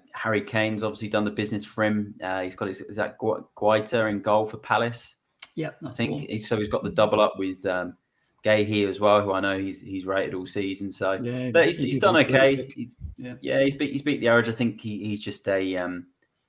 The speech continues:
Speaker 1: yeah, he's a strong captain score away from, you know, potentially hitting the, uh, the hundred club. So, um, yeah, look, he's done okay. I know he's on the, the wild card this week as well. So, um, you know, I'm sure he's gonna, um, you know, make quite a few changes. But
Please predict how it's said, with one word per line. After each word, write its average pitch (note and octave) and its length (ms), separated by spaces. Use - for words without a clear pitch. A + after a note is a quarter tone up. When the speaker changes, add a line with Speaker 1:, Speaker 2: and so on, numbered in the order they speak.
Speaker 1:
yeah, E2+ 140
he's F2 160
a - 40
strong G#2+ 300
captain G2 340
score F#2 320
away F2+ 280
from, F2+ 340
you F2+ 80
know, F2+ 60
potentially G2 480
hitting G2 340
the, F#2 240
uh, F#2 200
the F#2 100
hundred F#2+ 380
club. F#2 280
So, F#2+ 240
um, F#2 200
yeah, G#2+ 100
look, G2 160
he's - 100
done G#2 160
okay. F#2+ 320
I F#2+ 120
know G2+ 160
he's F#2+ 140
on F#2 160
the, F2+ 200
the F#2 120
wild F#2 300
card F2 240
this - 160
week F#2 220
as F2+ 80
well. F2+ 260
So, F2+ 320
um, F2 220
you F2 80
know, E2 100
I'm E2+ 100
sure F2+ 280
he's E2+ 140
gonna, F2+ 360
um, F2 440
you F2 80
know, F2 80
make F2+ 240
quite F2 200
a - 40
few F#2 160
changes. F#2 480
But - 360